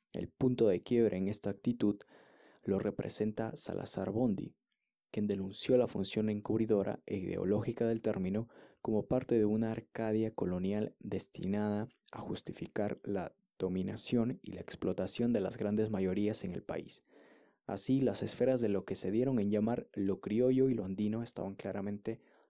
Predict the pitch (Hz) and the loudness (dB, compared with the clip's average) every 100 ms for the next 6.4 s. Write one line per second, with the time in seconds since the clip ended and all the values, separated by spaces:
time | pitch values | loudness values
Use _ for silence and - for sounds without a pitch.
0 | _ 98 98 101 101 - 131 127 - 101 | _ -2 -2 -2 -4 0 0 0 -4 -6
1 | 98 - 92 - 107 95 98 92 92 90 | -6 -6 -6 -6 -10 -8 -4 -4 -4 -2
2 | 120 120 101 - - - 113 117 113 107 | 0 0 -2 -6 -12 -4 -2 0 0 -2
3 | - - - 101 - 101 107 - _ _ | -2 -6 -10 -8 -6 -4 -6 -8 _ _
4 | _ 107 101 101 107 104 113 113 110 98 | _ -2 0 2 0 0 -2 0 0 2
5 | 101 98 92 - 95 98 104 - - - | 0 -2 -4 -4 -4 -4 -4 -4 -8 -6
6 | 80 - - 143 | -6 -8 -12 -16